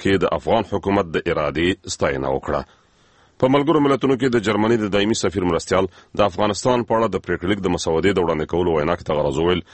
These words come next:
د دې پریکړه لیک په تصویب سره به عمومي اسامبله یو ځل بیا په ګډه د افغانستان لپاره د یوې سوکاله او سوله ییزې راتلونکي په مقصد خپل تعهد نوی کړي. په ملګرو ملتونو کې د افغانستان دایمي استازي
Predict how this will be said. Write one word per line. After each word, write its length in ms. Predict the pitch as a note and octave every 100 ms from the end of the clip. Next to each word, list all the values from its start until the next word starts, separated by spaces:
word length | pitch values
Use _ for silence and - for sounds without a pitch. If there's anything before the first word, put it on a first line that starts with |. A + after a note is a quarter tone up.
| - -
د 40 | G#2 A#2
دې 160 | C3+
پریکړه 240 | B2+ A2+ A#2
لیک 120 | A2+
په 160 | A#2 G#2+
تصویب 260 | F#2+ A2+ -
سره 160 | G#2+ G#2
به 40 | G2+ _ - -
عمومي 280 | F#2+ G#2+ B2+
اسامبله 420 | G2+ F#2+ F#2 F#2 E2
یو 100 | A#2 F2
ځل 160 | D#2+ D#2
بیا 160 | D#2+
په 160 | - C#2+
ګډه 180 | G2+ G2+ - - -
د 80 | F#2
افغانستان 580 | F2 F#2 F#2+ - B2 A2+
لپاره 380 | G#2+ A2 A2 G#2
د 80 | F#2
یوې 140 | E2+ E2+ -
سوکاله 560 | E2+ - G#2 G#2+ G#2+ - - - -
او 80 | F2 -
سوله 200 | G2 F#2
ییزې 200 | C#3 G#2 F2+
راتلونکي 400 | E2+ A#2 A2+ A2
په 100 | A2
مقصد 340 | G2+ G#2+ G2+ _ _ -
خپل 260 | - F#2 E2+
تعهد 420 | E2+ D#2 E2 C#2+ D2
نوی 180 | C#2 C#2 -
کړي. 160 | D2+ - _ _ _ _ _ _
په 60 | A#2 C3
ملګرو 300 | B2+ C3+ B2+
ملتونو 280 | A#2 B2
کې 120 | A2+ A#2
د 120 | A2+
افغانستان 480 | F#2+ G2+ A2 A2 G2
دایمي 260 | F#2+ G#2 F#2+
استازي 340 | G2+ F#2+